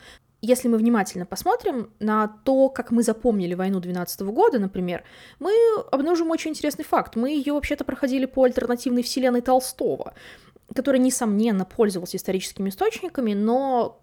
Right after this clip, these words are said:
когда у него были исторические источники, они все равно были немножечко другие. Что-то было еще неизвестно, что-то было еще не открыто, он, может быть, французские какие-то источники не брал. Поэтому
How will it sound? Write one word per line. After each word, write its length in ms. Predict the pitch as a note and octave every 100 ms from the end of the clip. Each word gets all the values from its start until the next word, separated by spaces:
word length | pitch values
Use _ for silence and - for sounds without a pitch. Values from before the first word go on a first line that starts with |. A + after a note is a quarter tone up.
| -
когда 520 | G3 F#3+ G#3 G3+ - _
у 80 | G#3+
него 220 | G3+ C#4
были 200 | D#4 G3
исторические 480 | F#3+ F3 F3 - F3+
источники, 420 | - F3 - F#3
они 100 | F3+
все 140 | F#3+ B3
равно 120 | C4
были 160 | G#3
немножечко 440 | F#3+ F#3 F3+ - -
другие. 460 | F#3 G3+ F3+ C3 - - -
Что-то 240 | - C4+ A3
было 180 | F#3
еще 200 | F#3 -
неизвестно, 560 | G3+ B3 D4 A4 G#4 E4
что-то 240 | - A#3
было 160 | F#3 F#3
еще 180 | F#3 G3+
не 100 | F#3+
открыто, 460 | G3+ - F4 -
он, 100 | A3
может 180 | F#3+ F3+
быть, 80 | E3+
французские 440 | G#3+ B3 F4+ - -
какие-то 280 | - A#3+
источники 460 | A3 A3 G#3+ G3+ F#3+
не 80 | F#3+
брал. 240 | F#3+ D#3+ - - _ _
Поэтому 640 | D#4+ D#4+ E4 D#4 D4+ C4+